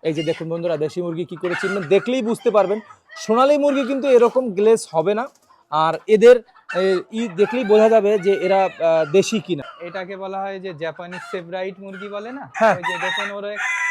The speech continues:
Speaker 1: হ্যাঁ।
Speaker 2: একটা মাছের আঁশের টাইপের, ওর
Speaker 1: হ্যাঁ।
Speaker 2: এই লোমের মধ্যে একটা, আহ, প্যাটার্ন আছে। দেখুন, হালকাভাবে দেখলে বুঝতে পারবেন। এই, এইটা দেখবেন, একটা মাছের আঁশ
Speaker 1: হ্যাঁ।
Speaker 2: টাইপের প্যাটার্ন আছে।
Speaker 1: হ্যাঁ।
Speaker 2: ইন্টারনেটে সার্চ করে দেখবেন, জাপানিজ সেব্রাইট বলে। ওটা হচ্ছে ওই ফেন্সি মুরগির ক্যাটাগরিতে পড়ে, খুব দাম ওগুলো।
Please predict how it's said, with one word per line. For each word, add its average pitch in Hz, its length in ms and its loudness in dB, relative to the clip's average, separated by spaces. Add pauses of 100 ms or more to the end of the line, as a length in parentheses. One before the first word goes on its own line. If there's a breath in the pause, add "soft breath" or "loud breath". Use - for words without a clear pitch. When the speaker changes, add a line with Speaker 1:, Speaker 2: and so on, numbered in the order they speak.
Speaker 1:
হ্যাঁ। 190 120 2
Speaker 2:
একটা 240 240 -4
মাছের 170 360 -12
আঁশের 190 340 -12 (120)
টাইপের, 196 420 -12 (100)
ওর 180 100 -16
Speaker 1:
হ্যাঁ। 185 160 0
Speaker 2:
এই 185 60 -10
লোমের 175 400 -16
মধ্যে 180 280 -14
একটা, 185 220 -14
আহ, 143 440 -14
প্যাটার্ন 156 360 -12
আছে। 123 220 -18
দেখুন, 139 300 -18
হালকাভাবে 151 580 -14
দেখলে 143 280 -16
বুঝতে 139 280 -20
পারবেন। 127 320 -18
এই, 131 120 -16 (560)
এইটা 143 220 -16
দেখবেন, 156 280 -14
একটা 180 160 -14
মাছের 156 400 -12
আঁশ - 80 -14
Speaker 1:
হ্যাঁ। 139 240 -12
Speaker 2:
টাইপের 170 360 -8
প্যাটার্ন 143 300 -6
আছে। 123 300 -10
Speaker 1:
হ্যাঁ। - 360 -2
Speaker 2:
ইন্টারনেটে 170 440 -8
সার্চ 165 320 -14
করে 185 200 -12
দেখবেন, 185 380 -14
জাপানিজ 165 460 -14
সেব্রাইট 160 560 -12
বলে। 135 300 -10
ওটা 147 280 -12
হচ্ছে 156 300 -12
ওই 170 200 -8 (440)
ফেন্সি 175 300 -12
মুরগির 170 360 -10
ক্যাটাগরিতে 147 520 -12
পড়ে, 127 220 -12
খুব 139 240 -18
দাম 135 300 -8
ওগুলো। 117 300 -18